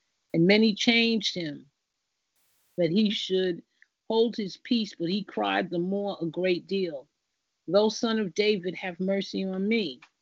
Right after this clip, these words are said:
And Jesus stood still and commanded him to be called. And they called the blind man, saying unto him, 'Be of good comfort,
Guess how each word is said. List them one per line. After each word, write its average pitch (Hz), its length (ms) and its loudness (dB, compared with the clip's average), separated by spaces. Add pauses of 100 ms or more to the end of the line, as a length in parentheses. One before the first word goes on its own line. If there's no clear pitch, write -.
(320)
And 156 140 -4
Jesus 196 380 -2
stood 185 320 0
still 196 380 -2
and 185 120 -2
commanded 180 580 -2
him 190 200 -4
to - 100 -8
be 82 200 -4
called. 78 520 0 (520)
And 156 140 0
they 175 120 4
called 196 380 0
the 185 60 -2
blind 190 460 -2
man, 180 240 -4
saying 190 400 -2
unto 180 300 -4
him, 180 320 -4
'Be 226 160 0
of 208 160 -2
good 185 240 0
comfort, 190 500 -6